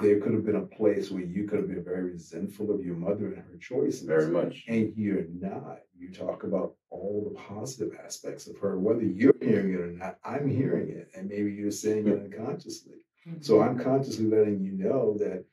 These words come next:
Speaker 1: she sounded like a very wonderful woman. And I'm not gonna say that she made a mistake.
Speaker 2: Mm-hmm.
Speaker 1: What I'm going to say is that she made choices that were not the most beneficial.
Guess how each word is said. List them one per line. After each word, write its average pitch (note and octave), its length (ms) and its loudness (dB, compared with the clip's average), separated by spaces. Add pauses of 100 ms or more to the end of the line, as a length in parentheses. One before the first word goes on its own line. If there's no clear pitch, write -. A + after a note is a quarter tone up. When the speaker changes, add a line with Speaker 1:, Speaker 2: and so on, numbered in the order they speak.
(320)
Speaker 1:
she - 260 -4
sounded A2+ 500 2
like F#2+ 300 2
a F2+ 140 2
very G2 480 6
wonderful G#2 580 0
woman. G#2 500 -2 (240)
And C3 120 4
I'm C#3+ 120 6
not D#3+ 240 2
gonna C#3 200 6
say C3+ 280 2
that A#2 100 0
she - 200 -4
made F#2+ 180 -2
a F#2+ 40 -4
mistake. - 520 -4 (380)
Speaker 2:
Mm-hmm. D#2 160 -6
Speaker 1:
What A2 260 6
I'm A2 180 4
going A2 300 4
to E3+ 60 0
say G2 560 2 (100)
is G2 300 -8
that G2+ 340 -4
she - 380 0
made A2+ 340 0
choices G2+ 640 2
that F#2 200 -6
were G2 140 -12
not G#2+ 500 -4
the A2 80 -8
most G2 340 -8
beneficial. - 640 -12